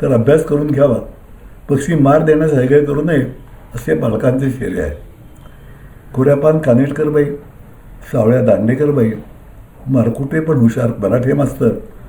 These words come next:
व प्रेमळ कुलकर्णी मास्तर हे इयत्तावार शिक्षक, त्यांचे चेहरे, स्वभाव आजही आठवतात. तेव्हाच्या वर्गातील प्रताप व प्रेमा मुंडेकर, गोपाळ कुलकर्णी,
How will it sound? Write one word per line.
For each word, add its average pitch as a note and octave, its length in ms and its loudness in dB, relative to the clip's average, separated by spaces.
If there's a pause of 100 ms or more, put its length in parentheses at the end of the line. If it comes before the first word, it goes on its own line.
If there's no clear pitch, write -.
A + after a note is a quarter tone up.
(160)
व D#3 80 -2
प्रेमळ C#3 360 2
कुलकर्णी D3+ 480 2
मास्तर - 300 0 (580)
हे D#3 140 4
इयत्तावार D3 520 0
शिक्षक, C3 420 -2 (580)
त्यांचे A#2+ 320 2
चेहरे, D3 480 0
स्वभाव B2 500 0
आजही B2+ 260 0
आठवतात. F2 400 -4 (920)
तेव्हाच्या D3 360 2
वर्गातील C#3 560 0
प्रताप C#3 480 0
व C3+ 40 -2
प्रेमा A2+ 340 2
मुंडेकर, G#2 440 0 (640)
गोपाळ C3 320 0
कुलकर्णी, C3 500 2